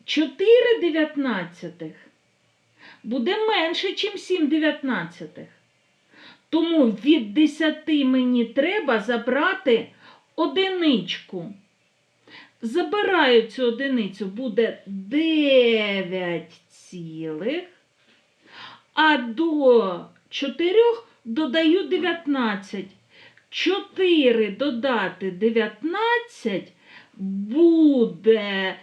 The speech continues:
двадцять три дев'ятнадцятих.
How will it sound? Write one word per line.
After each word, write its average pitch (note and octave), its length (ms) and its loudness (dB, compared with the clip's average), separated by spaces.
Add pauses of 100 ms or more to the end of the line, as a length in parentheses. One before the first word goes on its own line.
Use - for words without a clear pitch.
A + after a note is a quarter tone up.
(140)
двадцять G3+ 1400 -6 (640)
три B3+ 640 0 (880)
дев'ятнадцятих. G#3+ 1400 -4